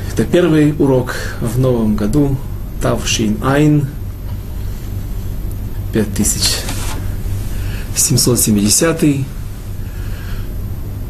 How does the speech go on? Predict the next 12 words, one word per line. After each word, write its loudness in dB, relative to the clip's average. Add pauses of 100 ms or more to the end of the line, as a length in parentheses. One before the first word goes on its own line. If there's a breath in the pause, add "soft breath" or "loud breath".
(960)
И 6 (1400)
мы 4 (240)
на 2
прошлом 2
занятии 4
как -2
раз 0
остановились 0
на 2
главе 2
шестнадцатой, 2
когда 2